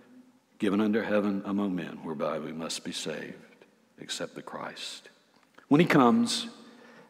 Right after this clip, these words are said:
he's gonna bring two things. He's gonna bring his reward, and the reward is himself. The reward comes with him in this passage. It is him. But he also brings recompense.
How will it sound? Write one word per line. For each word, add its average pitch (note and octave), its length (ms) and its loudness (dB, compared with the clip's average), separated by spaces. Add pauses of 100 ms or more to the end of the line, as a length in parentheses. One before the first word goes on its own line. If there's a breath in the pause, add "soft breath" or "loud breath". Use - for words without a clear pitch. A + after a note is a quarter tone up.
(320 soft breath)
he's - 140 -2
gonna G#2+ 120 4
bring G2 200 2
two F#2+ 140 -2
things. D2 520 -8 (960 loud breath)
He's A#2 120 6
gonna D3 160 8
bring C#3+ 200 8
his B2+ 180 4
reward, G#2+ 600 4
and A#2+ 120 0
the A2+ 40 2
reward C3 400 6
is B2 100 4
himself. B2 600 0
The A#2 100 4
reward C3+ 440 8
comes C#3 320 6
with D#3 360 6
him F#2+ 220 2
in E2 100 -4
this D#2+ 140 -4
passage. E2 500 -4
It A2+ 80 4
is B2+ 180 6
him. B2 380 4 (400 loud breath)
But B2+ 100 6
he C#3 60 10
also D3+ 400 8
brings B2+ 400 8
recompense. G#2 1040 2